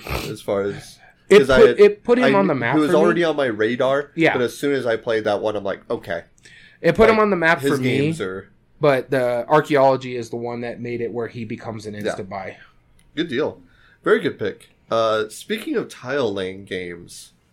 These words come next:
Speaker 1: uh, where you're laying tiles on the board, my number twenty-eight is a Days of Wonder tile laying game.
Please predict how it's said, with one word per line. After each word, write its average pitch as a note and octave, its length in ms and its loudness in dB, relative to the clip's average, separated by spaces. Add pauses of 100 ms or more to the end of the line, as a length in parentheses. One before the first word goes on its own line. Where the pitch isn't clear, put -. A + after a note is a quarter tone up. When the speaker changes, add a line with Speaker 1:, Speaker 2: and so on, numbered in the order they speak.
(520)
Speaker 1:
uh, G#2+ 300 -4
where A#2 200 -4
you're G#2+ 220 -10 (100)
laying B2 280 -6
tiles A#2+ 360 -4
on G#2 160 -4
the G2+ 80 -12
board, G2 320 -8
my A2+ 280 -6
number E3+ 280 -8
twenty-eight B2 840 -10
is G#2+ 140 -12
a G2+ 60 -12
Days A2+ 300 -10
of A2+ 180 -10
Wonder G#2 480 -8
tile G2 460 -10
laying - 340 -16
game. - 380 -20